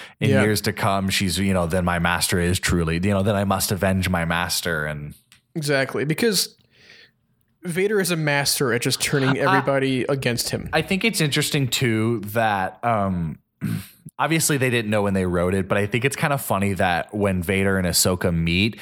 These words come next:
Speaker 1: they don't talk about Obi-Wan.
Speaker 2: Mm-hmm.
Speaker 1: Um, and I almost wonder is, like, I, I actually would think until Ahsoka meets Luke, she would assume Obi-Wan to be dead since sixty-six.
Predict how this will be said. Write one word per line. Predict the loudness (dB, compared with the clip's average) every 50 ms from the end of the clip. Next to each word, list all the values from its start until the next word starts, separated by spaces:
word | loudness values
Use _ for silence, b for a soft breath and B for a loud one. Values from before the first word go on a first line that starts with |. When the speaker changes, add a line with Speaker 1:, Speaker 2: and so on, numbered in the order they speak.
| B B B B B
Speaker 1:
they | -4 -2 0 0
don't | 0 -2 -2 -2
talk | -2 -2 -2 -2
about | -2 -2 0 0 0
Obi-Wan. | -2 -2 -2 -2 0 0 0 0 0 -2 -4 -6 _ _ _ _ _ _ _ _ _ _ _ _ -4
Speaker 2:
Mm-hmm. | -2 0 0 2 0 0 0 -2 -2 -4 -4
Speaker 1:
Um, | -2 0 0 0 0 -2 -2 -4 -6 -8 _ _
and | -4 -2
I | 0 0 0 0
almost | 0 0 0 -2 -2 -2
wonder | -2 -2 0 0 0 0
is, | 0 0 -2 -2
like, | 0 0 0 0 -2 -6 -10 -20 B B B B B B B B _ _ _ _ _ _ _ -6
I, | -2 -2 -2 -2 -2 -2
I | -2 0 0 2 0
actually | 0 0 -2 -2 -2 -2 -2 0
would | 0 0 -2 -2
think | 0 -2 0 0 0 0
until | 0 0 -2 -2 -2 0 0 0 0 -2 -4 -2
Ahsoka | -2 0 2 2 2 2 0 0 0 0 2
meets | 2 0 0 0 -2 -4
Luke, | 0 0 2 2 0 0 0
she | 0 0 2 2 2 2
would | 2 2 0
assume | 2 2 2 2 2 2 0 0 0
Obi-Wan | -2 -2 0 0 0 0 0
to | -2 -2
be | -2 -2 -2
dead | 0 0 0 2 0 0 0
since | 2 4 4 4 4 4 2 0 2 4
sixty-six. | 4 4 4 2 -2 -4 -6 -4 -2 0 0 2 0 0 -2 -4 -4 -2 -2 -2 -2